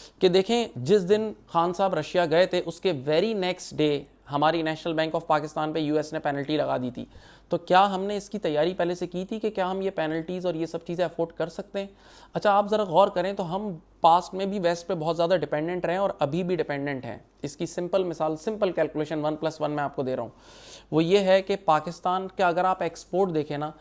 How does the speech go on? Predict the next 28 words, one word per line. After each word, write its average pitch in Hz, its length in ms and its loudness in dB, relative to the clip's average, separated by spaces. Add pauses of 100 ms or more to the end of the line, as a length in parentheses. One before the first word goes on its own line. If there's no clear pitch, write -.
(300)
तो 156 80 2
पाकिस्तान 175 580 0
का 190 120 -2
मेजर 175 500 0
एक्सपोर्ट, 165 400 -4
सबसे 175 200 -6
ज़्यादा 175 200 0
एक्सपोर्ट 170 320 -6
पाकिस्तान 156 400 -2
यूनाइटेड 151 340 -4
स्टेट्स 147 300 -8
को 147 100 -4
करता 123 260 -6
है। 101 100 -8 (340)
उसके 185 220 -2
बाद 185 260 2
पाकिस्तान 175 420 -2
का 185 80 0
एक 151 160 -4
बहुत 165 200 -2
बड़ा 180 220 -2
एक्सपोर्ट 175 640 -4
यूरोपियन 165 480 0
यूनियन 165 360 -2
को 165 120 -4
भी 160 120 -2
जाता 143 300 0
है। 95 140 -4